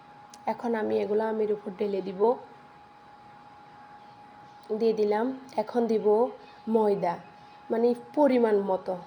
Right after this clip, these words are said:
কর্নফ্লাওয়ার যতটুক দিছি, ময়দাও ততটুক দিয়েছি। এই যে আমি মাখিয়ে নিয়েছি। এখন একটা ছলায় মূল উপকরণে চলে আসি। এখন আমি আমগুলা ভেজে নিব। আমি তেলে দেওয়ার সাথে সাথে নাড়ব না, কারণ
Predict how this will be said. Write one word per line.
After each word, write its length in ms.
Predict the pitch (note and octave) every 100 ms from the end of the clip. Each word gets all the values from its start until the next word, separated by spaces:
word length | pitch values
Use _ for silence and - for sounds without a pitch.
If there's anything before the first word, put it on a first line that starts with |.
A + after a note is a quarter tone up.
| - - -
কর্নফ্লাওয়ার 420 | A#3 A#3 B3 B3+ B3+
যতটুক 260 | B3+ B3+ B3+
দিছি, 220 | C4 C4+ F4 D4
ময়দাও 260 | A3+ G#3 G#3
ততটুক 320 | G#3+ G3+ G#3+ F3+
দিয়েছি। 280 | F#3 F3 - E3+ - - - G#3+
এই 40 | A3+
যে 40 | A3+
আমি 100 | A3+ G#3
মাখিয়ে 320 | G3 - A3
নিয়েছি। 360 | G3+ G3+ G3+ A#3+ B3+ - - - - -
এখন 300 | A3+ A3+ C#4+ A#3+
একটা 140 | A3 A3
ছলায় 340 | - G3+ G3 G3 - - - - - - -
মূল 140 | A3+ A3
উপকরণে 460 | G#3+ G#3 G#3 G#3 G3+ -
চলে 180 | G#3 G3 F#3+
আসি। 200 | - A#3+ C#4 - - - G#3+
এখন 200 | G#3 A#3 A3
আমি 160 | G3+ G3+ G3+
আমগুলা 360 | G3 F#3+ G3 G3+ G3+
ভেজে 300 | G3 E3+ G3 F#3
নিব। 160 | F3 F3+ F3 - - - - - - - G#3+
আমি 240 | G#3+ A3 A3+ A#3 A#3
তেলে 240 | A3+ G#3 G#3+
দেওয়ার 260 | G#3+ G3+ G#3 -
সাথে 240 | G3+ G#3 F#3+
সাথে 220 | G#3+ G3+ A3
নাড়ব 240 | G#3+ G3 F3+ F#3+
না, 60 | F#3+ F#3 - - - - - - - -
কারণ 360 | G3+ G#3 A3+